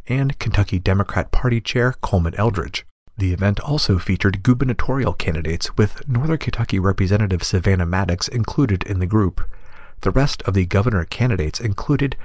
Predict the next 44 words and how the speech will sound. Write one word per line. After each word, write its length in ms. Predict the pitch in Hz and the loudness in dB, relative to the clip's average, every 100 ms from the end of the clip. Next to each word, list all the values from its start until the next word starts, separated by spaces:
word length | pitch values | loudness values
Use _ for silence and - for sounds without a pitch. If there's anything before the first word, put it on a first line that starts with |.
| - - | -8 -6
Agriculture 680 | 113 - 113 - 120 - 117 | -4 -2 -2 0 0 0 -2
Commissioner 520 | - 98 135 92 87 | 0 0 0 -2 0
Ryan 320 | 92 92 90 | 2 2 2
Quarles, 500 | - 123 - 107 - - - - - | 0 -2 0 -4 -6 -10 -14 -14 -6
Attorney 400 | - - 127 101 | -2 2 2 2
General 360 | 95 92 117 123 | 0 2 2 2
Daniel 320 | 98 85 82 | 0 -2 -4
Cameron, 480 | - 101 101 80 110 - - - | 0 2 2 2 0 -4 -12 -6
and 160 | - 101 - | 0 0 2
Auditor 420 | 123 120 98 95 | 0 0 0 0
Mike 280 | 101 78 - | 0 -2 0
Harmon. 440 | 120 104 69 87 _ _ | 2 4 2 -6 _ _
Local 340 | - 113 - 92 | -2 0 0 -2
former 420 | - 131 143 95 | -2 -2 4 4
attorney 480 | 87 - 143 95 82 | 2 -2 0 0 0
Eric 280 | 87 85 - | 0 -2 0
Dieters, 380 | 117 85 92 | 0 2 0
who 120 | - 101 | 0 0
is 80 | 92 | 0
also 340 | 117 123 95 | -2 0 0
running 280 | 85 107 123 | 0 2 0
for 160 | 95 | 0
governor, 380 | 87 82 - 87 | 0 0 2 2
lobbied 520 | 85 87 135 117 90 - | 2 0 2 0 0 -4
to 100 | 95 | -6
speak 320 | - 156 151 | -2 -2 -2
at 80 | 82 | -2
the 120 | 95 | 0
event 380 | 82 78 82 101 - | 0 2 0 -2 -2
but 120 | 104 | -2
was 180 | 113 110 | 2 0
denied. 560 | 98 90 113 98 71 - - _ - | 2 2 2 2 -2 -8 -16 _ -8
Dieters 340 | - 113 95 85 | 0 2 2 0
did, 200 | - 147 | 0 0
however, 400 | 120 78 76 85 | 0 0 -2 -2
show 240 | - 147 | -4 -4
up 240 | 139 123 - | -2 -2 0
with 100 | - | 0
a 60 | |
contingent 540 | 98 92 - 135 113 90 | 2 0 2 0 0 0
of 160 | 104 | 0
roughly 320 | 98 - - - | 0 0 -4 -2
twenty 340 | - 101 82 | 0 2 0
people 420 | - 139 - 90 | 0 0 2 0